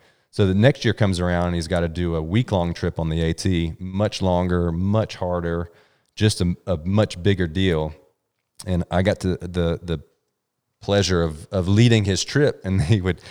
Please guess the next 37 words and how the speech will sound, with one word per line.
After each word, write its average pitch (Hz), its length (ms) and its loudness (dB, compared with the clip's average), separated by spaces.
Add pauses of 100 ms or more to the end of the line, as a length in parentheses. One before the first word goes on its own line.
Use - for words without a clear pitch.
(220)
kinda 113 240 0
have 104 200 4
this 98 120 0
point 113 260 2
in 95 80 4
every 95 200 4
day 98 200 6
where 95 140 4
he 95 140 4
would 87 140 2
just 98 260 2
break 92 260 4
down 85 220 0
and 82 100 0
lose 85 400 0
it, 73 80 -4
and 92 80 -8
he'd 95 160 -4
scream 90 400 -2
at 85 140 -4
the 90 80 -2
other, 87 340 0 (260)
other 90 300 0
kids 104 380 2
in 104 80 2
the 104 80 2
group, 104 260 2
and 104 100 2
just, 101 220 0
you 98 60 0
know, 82 240 0 (760)
he 135 100 4
just 143 200 6
kinda 127 180 6
had 110 240 6
his 98 200 4
moment. 101 400 4